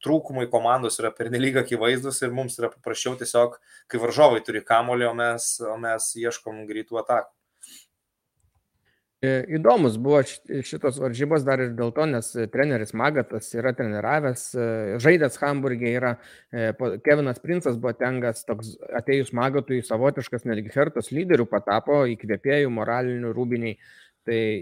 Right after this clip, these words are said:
Speaker 2: irgi yra žaidęs Hamburge savo ge-, vienus geresnių metų. Tai, na, to, to, to, tokie tarp praeities ir dabarties buvo svyravimai. Magatas sako, nu, man labai gaila, sako, bet mano uždavinys yra sužlugdyt,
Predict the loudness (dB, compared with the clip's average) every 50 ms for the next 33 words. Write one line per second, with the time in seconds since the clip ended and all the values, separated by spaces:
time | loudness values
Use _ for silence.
0 | 2 4 4 4 4 4 4 4 4 2 2 2 0 0 2 0 -2 -4 -4 -4
1 | -4 -2 -4 -4 -4 -4 -4 -4 -4 -4 -4 -4 -4 -4 -6 -8 -6 -6 -6 -6
2 | -6 -6 -4 -2 -2 -2 -2 -2 -4 -4 -4 -2 -2 0 -2 -2 -4 -6 -10 -12
3 | -8 -6 -6 -6 -6 -10 _ _ _ _ _ _ _ _ _ _ _ _ -10 -6
4 | -4 -2 -2 -2 -2 -2 -2 -4 -2 -2 -2 -4 -4 _ -6 -6 -2 2 4 4
5 | 6 4 4 2 2 -2 -2 -2 _ -2 0 0 0 2 2 2 2 2 0 -2
6 | -2 0 0 2 2 0 0 2 4 4 4 4 4 0 -2 0 0 -2 -2 -2
7 | -2 0 2 2 0 0 0 -2 0 0 2 2 2 0 -2 -2 -4 -4 -2 -2
8 | -2 -2 -2 -4 -4 -2 -2 -4 -4 -6 -8 -8 -8 -8 -10 -12 _ _ _ _
9 | _ _ _ _ -4 0 2 4 6 6 6 8 6 6 6 6 6 6 6 6
10 | 4 4 2 0 -2 -2 -2 -4 -4 -4 -2 -2 -2 -2 0 0 0 0 -2 -2
11 | -2 -2 -2 -4 -4 -4 -2 0 0 0 0 -2 -6 -8 -6 -4 -4 -4 -4 -2
12 | -2 -4 -4